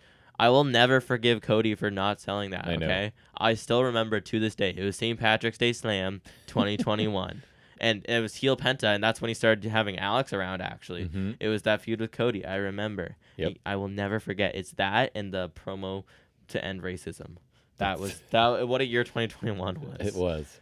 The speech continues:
Speaker 1: Uh, the, I, it makes me chuckle every time.
Speaker 2: Yeah.
Speaker 1: Um, I'll just go over
Speaker 2: <clears throat> Yeah,
Speaker 1: Cassidy's
Speaker 2: go.
Speaker 1: promo quick.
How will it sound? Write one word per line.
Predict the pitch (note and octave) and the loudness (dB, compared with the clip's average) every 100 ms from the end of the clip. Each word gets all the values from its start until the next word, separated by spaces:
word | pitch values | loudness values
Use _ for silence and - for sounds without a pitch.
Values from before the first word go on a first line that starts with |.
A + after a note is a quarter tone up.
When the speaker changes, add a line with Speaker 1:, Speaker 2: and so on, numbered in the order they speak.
| - | -8
Speaker 1:
Uh, | G#2 F#2+ - - | -6 -6 -10 -10
the, | - A2+ - | -6 -6 -4
I, | A2+ A2 | -4 -4
it | A2 | -6
makes | A#2+ A#2+ | -4 -4
me | G2+ | -8
chuckle | - F#2 - | -8 -8 -4
every | F#2 E2 | -6 -6
time. | E2+ E2+ F2 F2 _ - | -10 -10 -10 -14 _ -6
Speaker 2:
Yeah. | C3 D3 - - | -4 -4 -6 -4
Speaker 1:
Um, | G#2+ G#2 G#2 G#2+ - | 0 0 -2 -10 2
I'll | A#2 B2 | 4 4
just | G#2+ A#2 - | 0 -8 -2
go | A#2 A2 | 4 4
over | G2+ | 4
Speaker 2:
<clears throat> | |
Yeah, | G2+ | 2
Speaker 1:
Cassidy's | G2 A#2+ A#2+ | 2 2 2
Speaker 2:
go. | A2 | 2
Speaker 1:
promo | F#2+ F#2 | -2 -4
quick. | - F#2+ | -4 -4